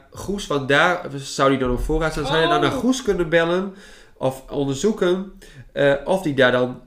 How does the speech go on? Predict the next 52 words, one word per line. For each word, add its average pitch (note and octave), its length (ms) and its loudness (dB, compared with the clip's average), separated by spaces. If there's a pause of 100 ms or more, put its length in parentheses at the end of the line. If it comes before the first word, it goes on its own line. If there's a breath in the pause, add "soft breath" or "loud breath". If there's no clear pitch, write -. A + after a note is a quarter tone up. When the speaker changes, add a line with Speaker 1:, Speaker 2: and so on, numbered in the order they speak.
(180)
Speaker 1:
wel B2 280 0
of C3+ 280 -4
niet D3+ 200 -8
staat?" C#3+ 420 0 (280)
Speaker 2:
Ja. - 60 -10
Speaker 1:
Of A#2+ 40 -10
die B2+ 80 -10
dan B2 160 -4
inderdaad, B2 680 -6 (180)
eh, A#2+ 160 -10 (340)
wel B2 240 -4
of B2+ 120 -6
niet D3+ 160 -10
staat. - 500 -6 (880)
Toen C#3+ 120 -4
zei E3+ 240 4
ze D3 100 -4
van, C3+ 180 -2
"Ja, C#3 160 4
dat C3+ 100 0
kan D3 160 -4
ik C3+ 100 -4
wel C3 120 0
doen, D3 240 -2
maar D3 120 -2
het C#3+ 100 -2
zou, F#3 220 0
het E3+ 100 -6
zou F#3+ 180 -2
best G#3+ 220 -4
kunnen C#3 200 -4
zijn B2+ 360 -6 (380 loud breath)
dat D3 240 -6
er, C3 140 -2 (200)
eh, B2 40 -4 (260)
iemand D3+ 260 -4
toevallig, E3+ 420 -6
een C#3 140 -4
collega, D3+ 680 0 (260 loud breath)
ook G#3 240 0
net F3 140 0
die D3 120 -4
piano C3+ 400 2
heeft A#2+ 180 -2
geko-," - 280 -8
Toen E3+ 140 -4
zei D#3+ 180 4
ik - 60 -4
gewoon D3 140 -6
tegen C3+ 180 -2
haar, C3 200 -2
"Ja, B2 260 -6